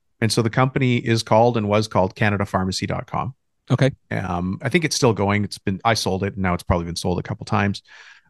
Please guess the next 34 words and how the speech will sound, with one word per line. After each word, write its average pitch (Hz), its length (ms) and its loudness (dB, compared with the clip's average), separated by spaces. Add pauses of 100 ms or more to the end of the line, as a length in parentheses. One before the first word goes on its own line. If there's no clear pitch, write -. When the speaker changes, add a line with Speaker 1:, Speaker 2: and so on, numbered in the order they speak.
Speaker 1:
Um, 104 360 2 (600)
but 131 160 0 (380)
th-, 117 260 -6
there's 127 180 4
just - 220 2
different 117 240 2
politics - 420 4
in 101 60 0
Canada 98 320 4
than 92 120 4
the 92 40 2
United 90 240 4
Speaker 2:
Mm-hmm. - 100 -4
Speaker 1:
States. - 420 0
So - 220 4
if 104 120 2
there's 107 180 2
a 95 40 0
bottle 113 360 4
of 101 260 0 (500)
aspirin 104 560 0 (140)
that 95 80 0
you 90 260 4
Speaker 2:
Mm-hmm. 117 40 8
Speaker 1:
would 113 140 6
pay 113 140 6
eighty 107 280 2
dollars 104 360 4
for, 143 260 2
in 104 140 0
Canada, 113 360 0
it's - 180 -4
thirty. 80 340 -6 (480)
Speaker 2:
Sure. - 200 0